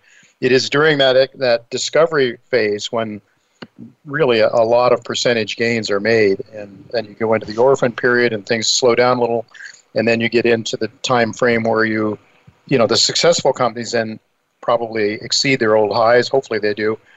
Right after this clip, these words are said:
Uh, but you're primarily engaged in that. Uh, this fund is primarily engaged in the exploration sector, which, of course, is Quinton Hennig's strength. So, um, yeah, it's a, it's, it's really a great model. I think,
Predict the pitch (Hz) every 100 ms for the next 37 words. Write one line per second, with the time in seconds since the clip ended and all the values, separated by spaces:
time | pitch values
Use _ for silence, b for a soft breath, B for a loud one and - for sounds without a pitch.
0 | B B B - 123 110 113 127 139 180
1 | 202 208 190 180 170 147 127 120 143 139
2 | - 120 113 110 - - 113 107 - -
3 | 123 - 147 127 107 123 113 117 113 107
4 | 113 113 - 107 101 98 - 110 120 117
5 | 101 110 - 107 - 123 107 101 - 151
6 | - 98 - b b b _ - 117 104
7 | 117 113 104 - 120 120 95 - 120 110
8 | 104 b b b b b - 131 117 110
9 | 107 - _ _ - 151 156 131 143 127
10 | 135 139 - - 127 139 151 151 131 131
11 | 131 120 120 135 127 117 107 131